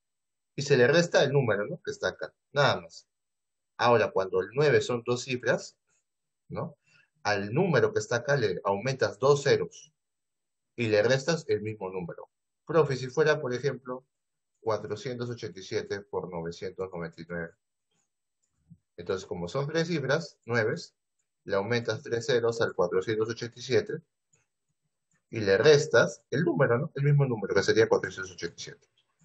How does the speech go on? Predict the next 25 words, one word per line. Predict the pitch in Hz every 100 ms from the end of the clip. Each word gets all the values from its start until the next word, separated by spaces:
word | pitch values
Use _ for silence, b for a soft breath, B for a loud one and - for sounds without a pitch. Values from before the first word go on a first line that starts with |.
| _ _ -
O | 120
sea, | 127 107 -
eso | 190 190
va | 180
a | 180
cumplir | 165 165 165
la | 139
condición | 143 151 104 - 131 143 - _ _ _ -
solamente | - 151 151 139 131 139 -
cuando | 110 110 101
se | 98
multiplique | - 104 - 117 117 127
por | - 92 85
nueve, | 92 107 104 98 98 92
noventa | 85 - 82 82
y | 92
nueve, | 104 101 95 95
novecientos | - - - 98 95
noventa | 85 85 85
y |
nueve, | 87 98 95 92 87
nueve | 85 82
mil | 98 98
novecientos | 85 92 90 90
noventa | 87 85